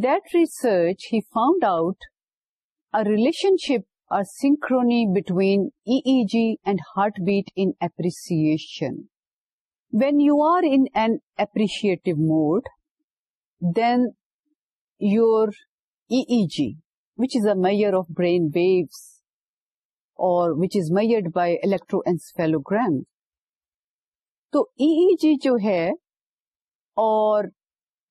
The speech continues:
جو ہارٹ بیٹ ہے اس میں سنکرونی ہوتی ہے، یعنی دونوں ایک طرح سے کام کرتے ہیں۔ اس کا مطلب یہ ہے کہ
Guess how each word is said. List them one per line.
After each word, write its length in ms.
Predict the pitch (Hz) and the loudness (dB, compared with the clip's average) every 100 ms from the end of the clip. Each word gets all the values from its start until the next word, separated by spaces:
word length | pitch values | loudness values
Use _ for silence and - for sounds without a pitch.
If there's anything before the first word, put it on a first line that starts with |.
| 180 | -4
جو 100 | 233 220 - | -2 -2 -2
ہارٹ 240 | 247 392 320 | -2 -2 0
بیٹ 240 | 262 226 - 185 | 0 -2 -4 -2
ہے 100 | 220 - | -2 -2
اس 60 | - 226 | -4 -4
میں 80 | 214 | -4
سنکرونی 680 | - 220 196 226 214 180 175 | -2 -2 0 0 0 2 2
ہوتی 320 | 147 - 123 - | 0 -2 -8 -10
ہے، 80 | - _ _ _ _ _ _ _ _ _ _ _ _ _ _ | -16 _ _ _ _ _ _ _ _ _ _ _ _ _ _
یعنی 220 | 214 196 185 | -2 0 0
دونوں 360 | 185 190 214 262 302 - 220 | 0 2 2 2 0 0 0
ایک 200 | 233 - - | 0 -2 -4
طرح 220 | 190 175 165 | -2 -2 -4
سے 240 | - 170 175 - | -4 -2 -2 -6
کام 200 | 165 151 151 143 | -2 -2 -2 -6
کرتے 320 | - - 147 | -10 -16 -20
ہیں۔ 80 | 156 _ _ _ _ _ _ _ _ _ _ _ - | -20 _ _ _ _ _ _ _ _ _ _ _ -20
اس 100 | - | -6
کا 120 | 185 175 | -2 -2
مطلب 280 | 180 160 160 | -2 -2 -2
یہ 200 | 175 156 | -2 -2
ہے 100 | 151 240 _ _ _ _ _ | -2 -6 _ _ _ _ _
کہ 60 | _ | _